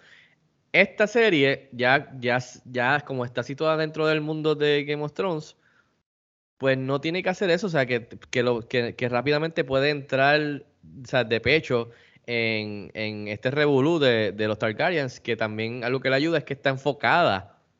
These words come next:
en la casa Targaryen, de la gen-, de, de esta, como dice Luis, de los tipos antipáticos estos al garete con dragones, que no tiene que estar visitando y mostrándote a los Starks en el norte, no tiene que ir a la, a la, a la muralla en The Wall,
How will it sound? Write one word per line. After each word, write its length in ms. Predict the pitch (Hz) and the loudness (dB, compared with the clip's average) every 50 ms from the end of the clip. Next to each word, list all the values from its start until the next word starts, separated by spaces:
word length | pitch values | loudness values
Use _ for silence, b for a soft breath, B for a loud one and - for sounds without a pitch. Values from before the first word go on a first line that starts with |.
| _ _ _ _ _ _ _ - | _ _ _ _ _ _ _ -10
en 140 | 117 110 107 | -8 -4 -4
la 120 | 107 107 | -4 -2
casa 240 | - 110 110 139 127 | -2 -4 -4 -4 -2
Targaryen, 600 | - 139 123 101 110 113 131 139 131 120 110 110 | -2 -2 -2 0 2 2 4 4 2 0 -2 -2
de 100 | 107 104 | -2 -2
la 100 | 98 98 | -2 -2
gen-, 160 | 101 104 95 | -4 -6 -6
de, 240 | 98 107 104 101 98 90 | -4 -4 -2 -2 -2 -2
de 100 | 95 98 | -4 -6
esta, 300 | 92 - - 117 110 104 | -6 -4 -2 -2 -2 -2
como 160 | 110 107 110 | -4 -6 -6
dice 220 | 110 110 120 117 | -6 -4 -4 -4
Luis, 140 | 113 120 120 | -2 -2 -2
de 80 | 117 117 | 0 -2
los 160 | 107 98 - | -2 -2 -4
tipos 220 | - - - 107 110 | -8 -8 -6 -6 -6
antipáticos 560 | 117 113 120 117 - 113 110 113 107 110 110 | -6 -8 -8 -6 -4 -4 -4 -4 -4 -6 -6
estos 340 | 110 107 - - 113 104 98 b b b b b b b | -6 -8 -8 -8 -8 -8 -10 b b b b b b b
al 140 | 98 110 107 | -8 -6 -2
garete 360 | 107 107 107 117 117 117 113 | -2 0 0 0 0 -2 -4
con 140 | 104 101 98 | -6 -4 -4
dragones, 580 | 98 95 95 95 101 113 110 101 92 87 - - | -2 0 0 2 2 2 0 0 -4 -8 -10 -10
que 160 | - 110 104 | -8 -8 -6
no 100 | 104 107 | -6 -6
tiene 180 | 113 120 127 127 | -8 -8 -6 -6
que 60 | 135 | -6
estar 460 | 135 135 - - 135 131 127 127 127 b b b b b b b b b _ _ _ _ _ _ _ - | -8 -6 -2 -2 -2 0 -2 -4 -12 b b b b b b b b b _ _ _ _ _ _ _ -6
visitando 540 | - 127 120 - 123 120 - 131 135 139 139 | -6 -6 -6 -6 -8 -4 -4 -4 -2 -2 -4
y 40 | 135 | -4
mostrándote 540 | 135 127 127 - 127 127 127 131 123 123 | -6 -6 -6 -4 -4 -4 -4 -4 -4 -2
a 60 | 120 120 | -2 -2
los 160 | 120 113 113 110 107 | -2 -2 -2 -4 -6
Starks 800 | - _ - - 127 123 123 123 123 120 - - - - - - | -10 _ -2 2 4 6 6 6 6 4 0 -8 -14 -14 -14 -12
en 160 | 123 123 120 | -12 -10 -10
el 120 | 117 113 117 | -10 -8 -8
norte, 680 | 117 120 120 117 110 113 _ - 120 117 117 113 110 - | -8 -6 -6 -8 -8 -10 _ -8 -6 -4 -4 -6 -8 -8
no 100 | - 117 | -8 -8
tiene 200 | 110 117 120 123 117 | -6 -6 -6 -4 -4
que 80 | 120 | -2
ir 100 | 123 120 | 2 4
a 80 | 120 117 | 4 4
la, 240 | 113 95 90 110 107 | 4 4 4 4 4
a 20 | |
la, 260 | 107 104 104 107 104 | 4 4 2 2 2
a 20 | 104 | 2
la 120 | 110 110 | 2 2
muralla 480 | 110 113 110 110 117 117 117 117 113 113 | 2 2 2 4 4 4 4 2 2 0
en 120 | 110 110 | -2 -2
The 80 | 107 104 | -4 -2
Wall, 640 | 98 98 107 117 120 120 120 123 117 113 117 113 | -2 0 0 0 2 0 0 0 -2 -4 -6 -8